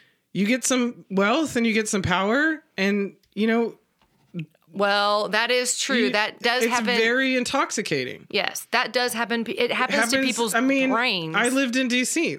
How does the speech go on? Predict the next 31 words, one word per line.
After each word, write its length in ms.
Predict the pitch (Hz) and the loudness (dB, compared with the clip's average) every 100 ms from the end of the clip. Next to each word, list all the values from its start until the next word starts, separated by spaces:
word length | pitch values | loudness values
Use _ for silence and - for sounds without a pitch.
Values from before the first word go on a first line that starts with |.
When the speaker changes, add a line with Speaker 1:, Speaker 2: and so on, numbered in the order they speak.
| 127 | -2
Speaker 1:
I 120 | 190 | 0
know 180 | 240 294 | 2 2
what 140 | 339 | 2
it 100 | 240 | 0
looks 220 | 165 156 151 | 0 -2 -4
like 300 | 123 117 - | -4 -4 -4
to 100 | 208 | 0
go 200 | 220 214 | 0 2
from 380 | 214 202 190 - _ _ _ - | 0 0 -4 -8 _ _ _ -4
hometown 480 | 240 247 247 247 226 | -2 0 0 0 2
yokel, 540 | 247 285 208 208 277 _ _ _ _ _ _ _ _ _ _ _ - | 0 0 0 0 -4 _ _ _ _ _ _ _ _ _ _ _ -6
good 180 | 247 277 | 0 2
old 200 | 302 190 | 2 2
boy, 480 | 165 175 240 269 - _ | 2 2 0 -4 -10 _
you 160 | 262 277 | -2 2
know, 300 | 185 196 - | 2 0 -2
whatever. 420 | 233 233 170 175 | 0 2 2 0
There's 200 | 190 196 | 0 0
some 160 | 202 170 | -2 -2
things 200 | 170 160 | -2 -2
that, 140 | 165 180 190 233 | -2 -2 -6 -2
there 300 | 202 208 208 | 0 0 2
are 60 | |
other 240 | 226 233 196 | 2 2 0
layers 380 | 202 202 185 - | 0 0 0 -2
to 120 | 175 | -2
that. 200 | 147 165 | -2 -2
But 120 | 208 | -2
the 60 | 220 | -2
point 280 | 240 262 254 | 0 0 2
is, 360 | 220 202 - | 0 0 -4